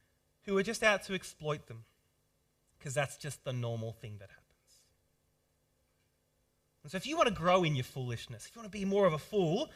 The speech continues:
you should respect and follow those who exploit you and the gospel. And so there you have it. You want to be a fool? You want to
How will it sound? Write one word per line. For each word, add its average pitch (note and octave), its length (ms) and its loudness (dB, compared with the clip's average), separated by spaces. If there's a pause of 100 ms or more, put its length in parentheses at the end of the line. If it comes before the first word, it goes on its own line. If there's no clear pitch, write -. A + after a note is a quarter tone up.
(280)
you G3 100 -8
should E3 240 -6
respect - 720 -10
and B2+ 180 -8
follow B2 460 0
those A2+ 680 -6 (800)
who B2 80 -14
exploit B2 580 -8
you A#2 160 -12
and A2+ 160 -14
the A2 80 -16
gospel. - 400 -20 (1500)
And G3+ 80 -4
so B3+ 80 4
there D#4 140 12
you D#4+ 120 12
have E4 120 10
it. C#4+ 120 6 (1200)
You G#3+ 60 -2
want D4 140 10
to D4 40 8
be C#4+ 100 6
a A3+ 40 6
fool? E4 840 4
You C#4+ 140 -2
want C4+ 160 4
to A#3 180 8